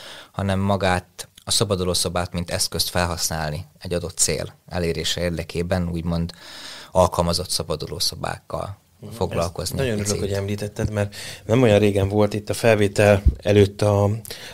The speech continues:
Speaker 2: kutatók éjszakája, és itt ti a Szegedi Jogi Karon csináltatok egy remek beszabodott feladatot. Már csak azért is tudom, hogy remek beszabott, mi nem jutottunk el odáig, mert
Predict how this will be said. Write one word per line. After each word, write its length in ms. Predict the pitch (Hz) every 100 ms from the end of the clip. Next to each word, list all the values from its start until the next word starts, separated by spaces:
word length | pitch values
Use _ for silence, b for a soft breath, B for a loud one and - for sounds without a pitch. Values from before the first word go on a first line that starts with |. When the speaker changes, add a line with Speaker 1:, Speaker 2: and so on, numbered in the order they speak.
| B
Speaker 2:
kutatók 440 | 131 104 - 90
éjszakája, 600 | 101 95 - 98 107 110 113
és 200 | 101 110
itt 160 | -
ti 160 | - 107
a 240 | 104 104 104
Szegedi 380 | - - 110 95
Jogi 260 | 101 98 87
Karon 380 | - 92 92 90 B B B
csináltatok 640 | B 98 92 87 92 90 -
egy 400 | 92 92 - - b b
remek 360 | - 107 92 90
beszabodott 480 | 90 87 95 92 87
feladatot. 540 | 107 104 107 123 -
Már 100 | 127
csak 120 | -
azért 260 | 156 127 -
is 100 | 117
tudom, 140 | 120
hogy 100 | 110
remek 240 | 110 117 110
beszabott, 400 | 110 123 113 117
mi 60 |
nem 140 | 123 117
jutottunk 400 | 104 98 101 98
el 100 | 110
odáig, 220 | 107 107
mert 200 | 110